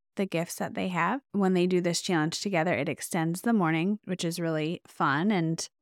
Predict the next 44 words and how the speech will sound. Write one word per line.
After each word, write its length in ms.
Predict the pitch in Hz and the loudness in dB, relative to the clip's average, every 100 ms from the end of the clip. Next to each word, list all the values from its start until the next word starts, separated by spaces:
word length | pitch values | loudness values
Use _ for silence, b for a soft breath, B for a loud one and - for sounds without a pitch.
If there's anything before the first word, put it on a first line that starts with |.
| _ - | _ -2
I 180 | 175 202 | 2 2
just 180 | 214 262 | 2 2
like 140 | 240 | 2
to 100 | 233 | 2
hear 140 | 202 190 | 2 2
the 100 | 180 | 2
way 120 | 160 | 0
that 160 | - | -2
they 140 | 165 160 | -2 0
encourage 400 | 180 214 185 190 | 0 2 2 0
each 160 | 185 | 0
other 200 | 180 78 | 0 2
and 500 | - - 156 156 170 - | 0 -2 -2 -2 -4 -4
the 180 | 190 180 | -4 0
teamwork 580 | 240 208 190 214 - - | 2 2 2 0 -8 -2
that 140 | 190 180 | 2 2
it 120 | - | 2
produces. 680 | 202 185 180 180 180 175 - | 2 2 0 0 0 0 -4
Like, 160 | 160 | -2
my 300 | 170 156 143 - | 0 0 -2 0
oldest 340 | 180 175 180 | 0 0 0
will 100 | 175 | -2
say 200 | - 165 | 0 0
to 140 | 180 | 2
his 140 | 170 170 | 0 0
younger 260 | 160 165 | 0 0
brother, 280 | 165 170 180 | -2 0 0
"You're 260 | 196 254 320 | 2 2 0
the 140 | 359 | 0
calculator. 760 | 349 359 - 349 330 320 294 285 | 2 2 2 0 0 2 2 2
We 180 | 302 294 | 2 2
need 340 | 311 320 285 | 2 -2 2
you." 320 | 233 208 202 - _ _ _ _ _ _ _ | 4 6 4 -2 _ _ _ _ _ _ _
Also, 420 | 208 233 285 262 | 4 6 6 6
I, 240 | 190 220 - _ _ | 6 6 2 _ _
I 180 | 190 214 | 4 4
should 220 | - 220 | 2 0
say 280 | - 190 180 | 2 4 4
that 640 | 180 143 151 - - - - _ _ - | 4 4 2 -2 -4 -4 -4 _ _ -12
when 320 | - 214 208 | -2 2 2
we 100 | 190 | 2
give 220 | 190 180 | 2 2
the 120 | 180 | 0
something 600 | 180 180 175 - 156 165 | 2 2 2 0 0 0